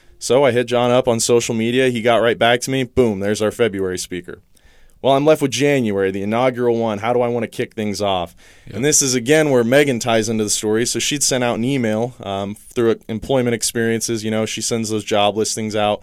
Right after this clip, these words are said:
Speaker 2: Mm-hmm.
Speaker 1: And there was a man in the North Newton community looking for a typist. Um, he was,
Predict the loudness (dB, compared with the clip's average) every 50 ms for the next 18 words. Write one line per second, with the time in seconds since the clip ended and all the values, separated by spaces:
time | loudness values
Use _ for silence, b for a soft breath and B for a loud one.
0 | B B -12 -10 -10 -10 -10 -8 -2 0 0 2 2 2 0 2 2 2 2 2
1 | 2 0 0 0 0 0 -2 -2 -4 -4 -4 -4 -6 -6 -4 -4 -4 -4 -2 -4
2 | -2 -4 -4 -4 -6 -8 -6 -6 -6 -8 -8 -6 -4 -4 -4 -4 -4 -8 -14 -12
3 | -12 -14 -14 -16 -20 _ -16 -14 -12 -10 -10 -10 -12 -10 -8 -4 -2 -2 -2 -4
4 | -6